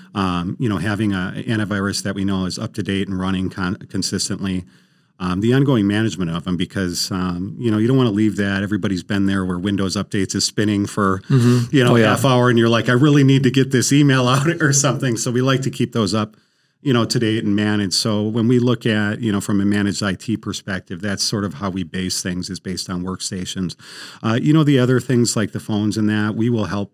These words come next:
Speaker 1: you know, support those. Uh, you know, generally speaking, a lot of people are on voip these days. They, you know, generally have a, a go to or an eight-by-eight or a,
Speaker 2: Yeah.
Speaker 1: you know, different kinda, uh, system where you can actually reach out to them for support. But for the most part, a lot of the configurations and setup of those are very straightforward.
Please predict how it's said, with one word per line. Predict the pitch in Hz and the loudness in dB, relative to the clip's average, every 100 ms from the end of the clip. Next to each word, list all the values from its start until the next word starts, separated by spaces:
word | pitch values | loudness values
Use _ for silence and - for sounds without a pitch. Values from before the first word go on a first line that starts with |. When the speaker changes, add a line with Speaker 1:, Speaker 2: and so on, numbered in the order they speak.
| _ | _
Speaker 1:
you | 110 | -4
know, | 95 | -4
support | 104 - 104 101 | -4 -4 -4 -4
those. | 120 110 107 - - - - - - | -4 -4 -6 -12 -20 -20 -20 -16 -4
Uh, | 98 | 0
you | 127 | 4
know, | 160 | 4
generally | 110 113 110 104 | 4 2 2 2
speaking, | - 113 98 107 92 | 0 -2 -2 -2 -2
a | 90 | -4
lot | 90 92 | -2 -2
of | 95 | -4
people | - 92 90 | -6 -8 -6
are | 90 | -6
on | 90 87 | -6 -8
voip | 92 90 - | -8 -10 -8
these | 101 90 | -8 -6
days. | - 95 92 90 85 | -4 -4 -4 -4 -6
They, | - 85 - | -8 -8 -10
you | 107 | -10
know, | 92 85 | -8 -6
generally | 101 92 95 87 | -4 -2 -2 -4
have | 80 92 92 | -6 -6 -6
a, | 92 90 87 _ _ _ | -6 -6 -8 _ _ _
a | 92 | -8
go | 90 101 | -2 -2
to | 98 - 104 | -2 -2 0
or | 98 | -2
an | 92 | -2
eight-by-eight | 92 - 95 95 92 95 - | -4 -4 -4 -4 -4 -6 -6
or | 95 92 | -6 -4
a, | 90 | -2
Speaker 2:
Yeah. | 113 110 | 0 2
Speaker 1:
you | 110 | 2
know, | 104 | 0
different | 110 104 104 | -2 -4 -6
kinda, | - 107 98 95 92 _ _ _ | -2 -2 0 -2 -6 _ _ _
uh, | - 98 | -4 0
system | - 143 113 120 107 | 2 2 2 2 2
where | 104 | 2
you | 101 101 | 2 0
can | - | 0
actually | 98 98 104 | -2 -2 -4
reach | 98 92 | -4 -2
out | 101 - | -4 -4
to | |
them | 92 92 | -4 -4
for | - | -4
support. | 92 98 - 101 98 - | -6 -6 -6 -4 -2 -4
But | 98 | -6
for | |
the | 113 | -2
most | 98 110 113 | 2 0 0
part, | - 127 104 | -2 -2 0
a | |
lot | 92 92 92 | -2 -2 -2
of | 101 | -4
the | 92 | -4
configurations | 95 95 92 92 92 107 90 | -6 -6 -4 -4 -2 -4 -6
and | - | -4
setup | - 92 90 | -4 -4 -4
of | |
those | 92 92 | -4 -4
are | 82 | -6
very | 82 87 87 | -6 -6 -4
straightforward. | - 92 82 98 95 98 | -4 -6 -8 -6 -6 -6